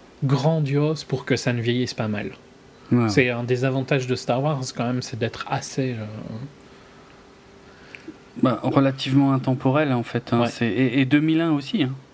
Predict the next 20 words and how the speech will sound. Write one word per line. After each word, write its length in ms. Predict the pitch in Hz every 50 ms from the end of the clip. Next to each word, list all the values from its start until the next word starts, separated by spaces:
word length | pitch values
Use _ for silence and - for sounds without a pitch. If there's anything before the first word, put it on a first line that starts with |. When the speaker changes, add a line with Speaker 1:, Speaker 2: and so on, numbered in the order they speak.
| - - - - - - -
Speaker 2:
Deux 100 | 127 131
mille 160 | 123 131 131
un, 80 | 147 147
c'est 100 | 135 -
pareil, 260 | - 135 147 143 147
Speaker 1:
Ouais, 60 | 135
Speaker 2:
hein, 60 | 127 131
Speaker 1:
deux 60 | 135 -
mille 100 | 113 113
un, 60 | 123 123 113 107
Speaker 2:
il 580 | 104 104 104 104 107 107 107 117 120 - - 151
Speaker 1:
euh, 40 | 139
beaucoup, 280 | 127 127 127 - - - - - - - - - 120 113 113
beaucoup 240 | 123 113 - - 131
mieux 200 | 123 127 131 123 110
encore, 300 | 101 101 - - 104 98
je 60 | -
dirais, 140 | - 104 101
mais 220 | 107 104 101 101 - - - - - - - - - -
Speaker 2:
Mm, 140 | 131 127